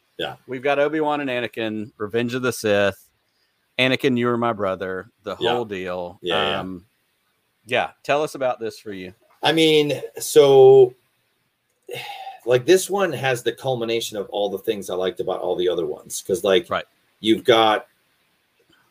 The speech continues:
Speaker 1: the intensity of lightsaber battles, you know, like, the, if we're talking about kicking it up a notch, like, the, the, the speed at which they're fighting, the length of this one,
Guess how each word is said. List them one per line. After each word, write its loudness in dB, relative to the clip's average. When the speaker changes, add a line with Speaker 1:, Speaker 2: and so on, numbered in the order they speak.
Speaker 1:
the 2
intensity 2
of 0
lightsaber 2
battles, 2
you -6
know, 4
like, 4
the, 4
if -2
we're 6
talking 2
about 0
kicking -4
it 0
up 0
a -2
notch, -8
like, -2
the, -2
the, -6
the -6
speed 0
at 4
which 0
they're 2
fighting, 2
the 6
length 2
of 0
this 2
one, 0